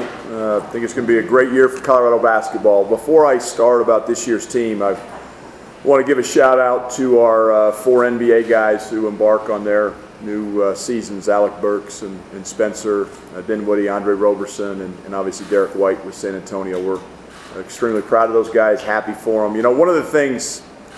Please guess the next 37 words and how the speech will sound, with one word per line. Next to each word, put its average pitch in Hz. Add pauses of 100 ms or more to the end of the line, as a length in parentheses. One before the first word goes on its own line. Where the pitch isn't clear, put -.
(440)
that's 113
probably 143
most 127
gratifying 120
as 95
a 92
coach 110
is 98
when 104
you 104
see 117 (400)
your 110
players, 107 (180)
uh, 87
five, 110
ten, 107 (220)
fifteen 110
years 104
down 101
the 95
road 101
have 95
success. -
And 107
obviously 113
those 110
guys 107
are 104
in -
the 101
N 98
B 101
A, 101
which 95
is 90
great, 101
but 92